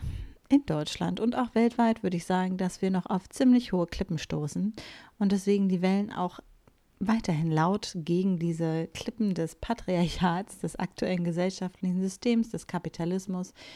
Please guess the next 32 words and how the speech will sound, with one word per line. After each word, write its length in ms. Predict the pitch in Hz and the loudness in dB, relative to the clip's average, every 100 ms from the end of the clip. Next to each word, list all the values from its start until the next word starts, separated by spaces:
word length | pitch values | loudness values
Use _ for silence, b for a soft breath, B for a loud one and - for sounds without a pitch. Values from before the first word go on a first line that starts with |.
| B B B - | B B B -8
der 60 | 196 | -4
Diskriminierung, 760 | 202 - 196 196 208 214 208 | -4 -4 0 2 4 4 2
des 180 | 196 165 | 0 -4
Sexismus 800 | 180 175 - 175 185 175 - - | -6 -8 -8 -8 -6 -8 -8 -14
und, 560 | - 170 170 165 - - 165 | -6 -6 -4 -8 -10 -12 -8
ähm, 240 | 165 160 - | -6 -8 -4
all 160 | 196 | 0
den 180 | 226 220 | 2 0
anderen 360 | - 175 175 160 | -2 -2 -2 -2
Dingen 400 | 139 147 151 160 _ _ - | -4 -4 -6 -8 _ _ -20
klatschen. 500 | - 147 - - 139 - _ _ _ _ _ _ _ _ _ _ _ _ _ B B B B B B B - | -10 -8 -6 -8 -10 -16 _ _ _ _ _ _ _ _ _ _ _ _ _ B B B B B B B 2
Was 300 | 196 240 226 | 4 6 6
entscheidend 580 | 220 - 190 196 196 | 2 4 4 4 4
ist 200 | - 165 | 0 -4
für 180 | - 170 | -4 0
mich, 260 | 180 190 - | 2 2 0
wenn 180 | 156 170 | -4 -4
es 120 | 165 | -4
um 100 | 170 | -8
Feminismus 800 | - 170 156 160 190 165 151 - | -4 -2 -2 -2 -4 -6 -8 -8
geht, 240 | 156 - | -10 -10
ist 180 | - - | -8 0
nicht 320 | 196 208 - | 2 2 -2
nur 120 | 185 | -4
die 100 | 160 | -4
Tatsache, 560 | - 185 170 - 165 151 | -6 -6 -6 -6 -8 -4
was 220 | 160 190 | -4 -4
es 180 | - - | -10 -8
jetzt 240 | 165 - | -8 -6
genau 320 | - 165 160 165 | -6 -4 -2 -4
bedeutet 560 | - 160 180 180 151 | -4 0 0 0 -6
und 260 | - 156 | -6 -8